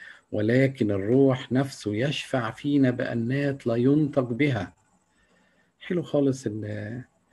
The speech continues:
إن الواحد يشعر ب-، باشتياقات للصلاة،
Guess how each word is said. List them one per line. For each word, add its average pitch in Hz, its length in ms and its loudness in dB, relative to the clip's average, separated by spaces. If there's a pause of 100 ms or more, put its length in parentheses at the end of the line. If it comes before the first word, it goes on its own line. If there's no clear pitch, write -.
(280)
إن 110 120 0
الواحد 117 520 0 (680)
يشعر 113 500 0
ب-، 104 520 -6
باشتياقات 120 800 -4
للصلاة، 101 460 -6